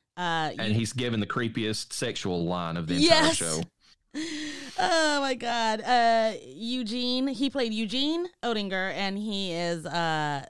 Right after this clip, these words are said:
Speaker 1: only thirteen years old in real life. So, I did not
Speaker 2: Talking about his big smoker that he wants somebody to handle for him. Yep.
Speaker 1: Yeah.
Speaker 2: Mm-hmm. Mm-hmm. <laughs>
Speaker 1: Percy Hines, uh, Xavier Thorpe, who plays the, that's the, that's the rich, uh,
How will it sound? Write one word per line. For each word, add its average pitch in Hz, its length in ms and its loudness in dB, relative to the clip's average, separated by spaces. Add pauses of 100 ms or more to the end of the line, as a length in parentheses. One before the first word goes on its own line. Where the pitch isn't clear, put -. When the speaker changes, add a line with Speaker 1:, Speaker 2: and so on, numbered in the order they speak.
Speaker 1:
only 233 220 -4
thirteen 220 340 -8
years 170 160 -6
old 131 240 -10 (240)
in 170 100 -8
real 156 120 -2
life. 131 340 -12 (600)
So, 139 280 -6 (1500)
I 247 80 6
did 247 180 4
not 233 120 8
Speaker 2:
Talking 220 140 2
about 110 260 0
his 107 140 -2
big 113 240 -2
smoker 117 540 0
that 95 140 -2
he 95 40 -2
wants 98 240 -2
somebody 101 360 0
to 92 80 -2
handle 92 360 -2
for 90 320 -2
him. 85 120 0
Yep. 87 120 0
Speaker 1:
Yeah. 202 300 4
Speaker 2:
Mm-hmm. 135 280 0 (920)
Mm-hmm. 123 300 2
<laughs> - 760 -4 (960)
Speaker 1:
Percy 285 360 2
Hines, 269 560 2
uh, 214 240 2 (200)
Xavier 220 380 -2
Thorpe, 233 380 -2
who 254 140 -2
plays 208 320 -4
the, 190 300 -6
that's 190 240 -2
the, 202 200 -2
that's 196 260 -4
the 196 120 -6
rich, 190 380 -2
uh, 165 560 0